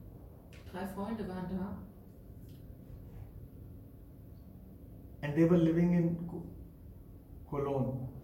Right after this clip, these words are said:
Speaker 1: Die haben in Köln gewohnt.
Speaker 2: And they were young children of ten years old.
Speaker 1: Die waren zehn
Speaker 2: Friends.
Speaker 1: Jahre. Das waren Freunde.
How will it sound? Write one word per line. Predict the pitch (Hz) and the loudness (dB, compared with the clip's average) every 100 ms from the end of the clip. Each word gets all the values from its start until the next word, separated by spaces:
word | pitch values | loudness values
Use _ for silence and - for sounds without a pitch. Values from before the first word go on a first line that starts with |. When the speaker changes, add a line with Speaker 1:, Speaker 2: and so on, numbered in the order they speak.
| - - | -8 -4
Speaker 1:
Die | 254 | -2
haben | 208 | 0
in | 208 208 | -2 -2
Köln | 226 226 | 0 2
gewohnt. | 196 190 185 196 - - - - | 2 2 2 0 -2 -8 -12 -6
Speaker 2:
And | 143 165 170 | 2 6 10
they | 190 196 | 10 10
were | 208 247 - 135 | 8 6 4 6
young | 175 202 214 - - - | 10 10 10 6 0 4
children | 170 170 180 - - | 8 10 8 6 2
of | - 160 165 - - | 2 2 2 0 4
ten | 170 170 | 6 8
years | 170 - | 10 8
old. | - - - - - - | 6 2 -2 -6 -6 0
Speaker 1:
Die | 359 | 0
waren | 220 208 - | 0 -2 -2
zehn | - 165 | 2 8
Speaker 2:
Friends. | 165 135 - 185 | 10 10 8 4
Speaker 1:
Jahre. | - - - | 2 -2 -6
Das | - | -6
waren | 202 - | -4 -4
Freunde. | 220 240 240 180 | -4 -2 -2 -2